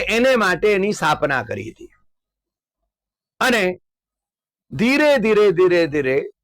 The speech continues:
આર એસ એસ એ વટવૃક્ષ બન્યું. જ્યારે જ્યારે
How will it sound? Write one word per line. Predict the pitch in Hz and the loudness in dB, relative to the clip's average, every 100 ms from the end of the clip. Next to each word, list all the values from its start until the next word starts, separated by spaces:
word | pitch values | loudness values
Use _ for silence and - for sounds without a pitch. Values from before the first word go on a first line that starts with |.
| _ _ _ _ _ _ - | _ _ _ _ _ _ -4
આર | 208 233 | 0 2
એસ | 208 - | 0 -2
એસ | 143 120 135 - - _ _ _ _ - | -2 -2 -4 -12 -20 _ _ _ _ 0
એ | 190 175 | 2 2
વટવૃક્ષ | 185 175 208 - 170 107 | 0 0 -2 -2 -4 -4
બન્યું. | - - _ _ _ _ _ _ _ _ _ _ _ - | -8 -16 _ _ _ _ _ _ _ _ _ _ _ -12
જ્યારે | 123 233 269 302 320 262 | -2 0 4 4 4 2
જ્યારે | 247 285 | 4 4